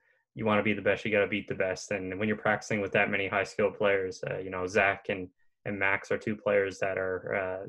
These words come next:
committed to Sarnia, and it's, uh, it's pretty incredible to see the, the amount of players that were on that roster and just, you know, they interact with each other. It was almost, uh, almost like a, a number of riches on one, one team there. So,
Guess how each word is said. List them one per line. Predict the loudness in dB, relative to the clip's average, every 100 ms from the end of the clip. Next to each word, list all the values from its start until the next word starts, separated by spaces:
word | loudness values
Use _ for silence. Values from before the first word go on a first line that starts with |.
| -6
committed | -2 -2 -2
to | -6
Sarnia, | 0 2 2 0 -2
and | -6 -8
it's, | -10 -8 -4
uh, | -4 -6 -14 _ _
it's | _
pretty | 0 2
incredible | 2 2 4 4 2
to | 0
see | 0 0
the, | 2 2 0 _
the | -2
amount | 0
of | 0
players | 2 2 2
that | 2
were | 2
on | 2
that | -2
roster | 0 0 0 2 0
and | 0 -4
just, | -4 -4 -14 -6
you | -2
know, | 0
they | 0
interact | -2 2 2 0
with | -6
each | -10 -2
other. | 0 2 0
It |
was | 0
almost, | 0 0 -6 -8 -6
uh, | -6 -6 -10 _ _ _ _ _ _ _
almost | -12 -10 -4
like | -2 0
a, | -2 -4 -8 -12 _ _ _
a | -2
number | 0 2
of | 2
riches | 2 0 -4 -6 -6
on | -2 -2
one, | -2 -2 -4 -8 _
one | -4 -2 -2
team | -6 -4
there. | -2 -2
So, | 0 0 0